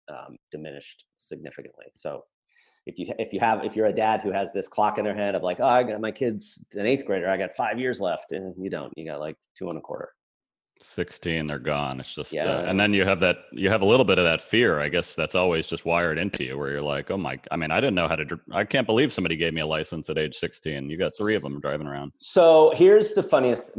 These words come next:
Speaker 1: So my, uh, daughters, for the most part, are age appropriately, like, or technologically, technologically appropriate, uh, texters, right? Um, so that we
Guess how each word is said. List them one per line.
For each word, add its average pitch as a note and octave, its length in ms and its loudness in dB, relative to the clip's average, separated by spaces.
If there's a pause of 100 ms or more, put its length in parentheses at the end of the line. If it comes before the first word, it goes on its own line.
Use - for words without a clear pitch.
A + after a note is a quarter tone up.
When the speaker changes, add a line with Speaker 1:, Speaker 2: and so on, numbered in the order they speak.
(100)
Speaker 1:
So C#3 200 4
my, F3 600 2 (100)
uh, A2+ 480 2
daughters, F2+ 760 0 (160)
for A2 80 -4
the F#2 120 -6
most G#2 460 -2
part, G#2 460 2
are G2+ 520 2
age G#2+ 300 0
appropriately, F#2+ 600 0
like, F2 440 -4 (280)
or G#2+ 240 -8
technologically, D#2+ 760 -8 (160)
technologically F2+ 960 -6
appropriate, D2 600 -10 (120)
uh, D#2+ 300 -6 (120)
texters, - 500 -4 (280)
right? F#2+ 200 -8 (600)
Um, F#2 480 -2
so G#2+ 280 -2
that G#2 180 -2
we G#2 320 -6